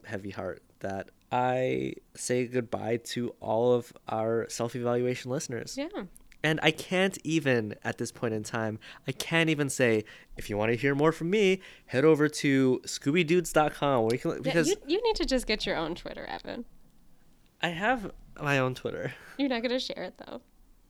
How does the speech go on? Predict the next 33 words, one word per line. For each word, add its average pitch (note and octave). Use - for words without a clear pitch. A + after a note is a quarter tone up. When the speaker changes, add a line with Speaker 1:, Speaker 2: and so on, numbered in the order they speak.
Speaker 1:
Wait, D3
at A#2+
the A#2+
Scooby A#2+
Dudes? D#3+
Speaker 2:
No, C4+
I G#3+
mean, G#3
like, G#3+
just G3
you. F3+
Like, F#3+
you G3
Speaker 1:
Ugh, F#3
I F3
don't F#3
Speaker 2:
personally F3+
should G#2+
Speaker 1:
care G#2+
Speaker 2:
get G#2+
on G#2
Speaker 1:
enough. G#2
Speaker 2:
Twitter. -
Speaker 1:
I, F#3+
wh-, G3
what C4+
am B3
I B3
gonna A#3+
do G3+
Speaker 2:
No. A#3
Speaker 1:
with A#3
it? A#2+